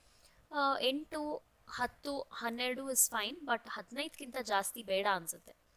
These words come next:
ನೀವು ಹಾಕಿ ಟ್ರೈ ಮಾಡ್ಬೋದು. In case ಚೆನ್ನಾಗ್ ಬಂತು ಅಂದ್ರೆ ನನ್ಗೆ ಕಾಮೆಂಟ್ ಮಾಡಿ ತಿಳಿಸಿ. So ಅದೇ ರೀತಿ ಮತ್ತೆ three times ಫಿಫ್ಟೀನ್ ಚೈನ್ಸ್ ಹಾಕಿ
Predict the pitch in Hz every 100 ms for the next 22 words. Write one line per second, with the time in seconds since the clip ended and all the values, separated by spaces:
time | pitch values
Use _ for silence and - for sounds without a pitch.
0 | _ _ - - 247 220 202 - 285 254
1 | 240 269 269 220 226 214 247 - - 220
2 | 220 254 - 226 240 247 226 226 208 220
3 | 370 294 247 240 214 202 196 196 208 202
4 | 165 - - _ _ _ _ _ _ _
5 | - - - - _ - 233 226 - -
6 | 208 254 294 277 247 294 392 302 220 -
7 | 277 403 - - _ _ 233 240 233 220
8 | 277 - - - _ - 233 - 240 240
9 | 226 226 214 233 - 202 190 - 415